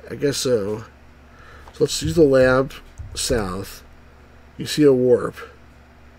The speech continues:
So I have to walk into all these warps to, to know. Ah, come on. The wizard returned.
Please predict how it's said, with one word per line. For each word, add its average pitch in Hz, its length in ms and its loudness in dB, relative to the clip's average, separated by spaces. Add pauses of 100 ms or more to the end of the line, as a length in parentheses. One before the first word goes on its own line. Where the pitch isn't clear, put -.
(840)
So 156 120 0
I 185 40 6
have 214 100 8
to 208 100 8
walk 185 280 6
into 214 180 2
all 170 140 6
these 160 160 6
warps 170 400 6
to, 151 80 0
to - 240 -4
know. 160 460 10 (840)
Ah, 143 400 8
come 165 260 2
on. 113 540 2 (840)
The 151 100 0
wizard 208 260 8
returned. 185 720 6